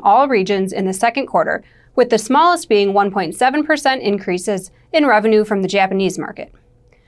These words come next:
North American revenue was up almost forty-two percent to one point nine billion dollars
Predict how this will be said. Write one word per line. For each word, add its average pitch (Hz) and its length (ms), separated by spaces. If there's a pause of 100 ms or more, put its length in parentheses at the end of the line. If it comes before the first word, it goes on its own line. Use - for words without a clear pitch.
(220)
North 240 180
American 294 480
revenue 190 400
was 190 160
up 180 240
almost 302 380
forty-two 277 400
percent 254 420
to 214 100
one 220 240
point 311 220
nine 208 220
billion 220 420
dollars 180 460